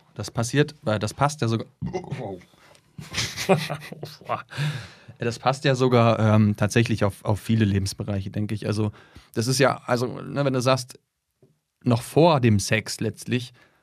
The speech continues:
Speaker 1: ähm, gehen wir zurück zu dem ersten Date.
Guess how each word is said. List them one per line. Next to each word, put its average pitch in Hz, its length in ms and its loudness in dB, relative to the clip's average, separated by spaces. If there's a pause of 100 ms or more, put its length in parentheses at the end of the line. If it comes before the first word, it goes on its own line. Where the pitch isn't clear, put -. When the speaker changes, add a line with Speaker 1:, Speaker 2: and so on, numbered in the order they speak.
Speaker 1:
ähm, 113 520 -2
gehen 123 160 4
wir 120 140 2
zurück 123 280 0
zu - 100 0
dem 113 340 4 (320)
ersten 113 340 0
Date. 117 360 2